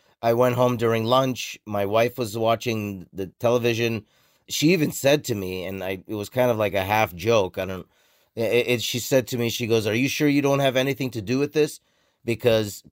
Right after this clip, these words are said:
people were calling the house. They were phoning her saying, "Where's Mubin? Where's Mubin?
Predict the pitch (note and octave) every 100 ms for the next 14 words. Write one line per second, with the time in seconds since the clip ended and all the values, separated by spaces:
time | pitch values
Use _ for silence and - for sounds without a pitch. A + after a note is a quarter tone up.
0 | _ - F3 G#3 E3 C#3+ - C3 D3 C3
1 | A#2 A2+ A#2+ D#3+ E2+ - _ _ _ _
2 | _ _ - B2+ A#2+ - C#3+ F3+ C#3 A#2
3 | A2+ B2 A2+ G#2+ B2+ B2 A#2 G#2+ A#2+ F#2+
4 | G#2+ A2 A2 G2 A#2+ F2+